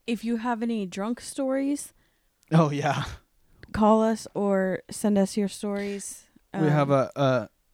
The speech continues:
Speaker 1: we have that.
Speaker 2: an upcoming
Speaker 1: And then
Speaker 2: booze episode.
Speaker 1: cheating. If you have any cheating stories, send those to us too.
Speaker 2: And the best way to get a hold of us, we have, uh, you can contact us anonymously on the website. I set up an email address, nerdoutloudpod at gmail dot com.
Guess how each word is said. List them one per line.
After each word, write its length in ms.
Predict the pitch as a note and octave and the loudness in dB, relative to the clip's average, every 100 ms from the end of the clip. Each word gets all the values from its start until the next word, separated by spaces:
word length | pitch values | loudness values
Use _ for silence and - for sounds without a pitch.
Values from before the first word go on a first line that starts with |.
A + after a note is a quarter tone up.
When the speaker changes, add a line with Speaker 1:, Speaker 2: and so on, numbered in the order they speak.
| _ G#3 | _ -4
Speaker 1:
we 80 | |
have 240 | G3 F3+ F3+ | -2 -2 -4
that. 260 | G3 G3 | -2 0
Speaker 2:
an 120 | D#3+ A#2+ | 0 0
upcoming 600 | D3 - E3 D3+ C#3 - _ _ _ D3+ G#3 | -2 0 0 0 -4 -10 _ _ _ -4 2
Speaker 1:
And 180 | D#3 | 4
then 100 | D3 C#3 | 4 2
Speaker 2:
booze 120 | E3+ | -2
episode. 360 | C#3 - - B3+ | -6 -4 -4 -2
Speaker 1:
cheating. 320 | F#3 D#3 C3+ | -2 -4 -6
If 140 | F3+ G#3 | -8 -2
you 100 | G3+ | -2
have 140 | G3+ | -2
any 180 | A3 G#3 | -4 -6
cheating 420 | - A3+ G#3 G3+ | -6 -6 -4 -6
stories, 680 | - F#3+ F#3 F#3 F#3 - - _ _ _ _ _ _ | -8 -6 -4 -4 -6 -10 -20 _ _ _ _ _ _
send 300 | - G3 F#3+ | -6 -2 -2
those 180 | F3 - | -4 -8
to 120 | F#3+ | -10
us 160 | F3 - | -12 -12
too. 120 | - - | -18 -8
Speaker 2:
And 160 | E3+ D#3 | -4 -4
the 40 | |
best 300 | D3+ F3+ - | -2 -2 0
way 140 | F#3+ E3+ | 0 0
to 60 | |
get 160 | D#3 D3 | -2 -6
a 40 | |
hold 200 | B2+ C3 | -6 -8
of 120 | B2+ B2 | -8 -8
us, 260 | A#2+ - | -8 -8
we 180 | D3 D3 | -4 -2
have, 320 | D3+ C#3 - - - - - | 0 -2 -6 -20 -20 -20 -8
uh, 300 | C#3 B2+ B2 - _ | -6 -6 -8 -16 _
you 160 | E3+ D3+ | -6 -4
can 180 | D3+ - _ - | -4 -6 _ -2
contact 440 | F#3 E3 E3 D#3 | 2 2 2 0
us 120 | D#3 | -4
anonymously 560 | D3+ D3 D3+ D3 - D3 | 0 0 0 -2 0 0
on 100 | B2+ | 2
the 60 | C3 | 4
website. 520 | D#3+ - D#3+ D#3+ - - - | 2 2 0 -2 -4 -14 -12
I 100 | - | -6
set 220 | B2+ E3+ D#3+ | -2 -2 -2
up 100 | C#3+ | -2
an 80 | |
email 340 | C3+ C#3+ C#3+ C3+ | -2 -2 -2 -2
address, 360 | C3+ C3+ - | 0 -2 -4
nerdoutloudpod 920 | C#3+ C#3 C3 C3 A#2 B2+ A#2+ - B2+ B2 | -4 -4 0 -2 -2 -4 -4 -4 -4 -6
at 180 | B2+ B2+ | -8 -8
gmail 400 | C3+ C#3 C3+ B2 | -6 -6 -4 -6
dot 180 | B2 - | -8 -8
com. 340 | - D3 C#3+ | -4 -2 -2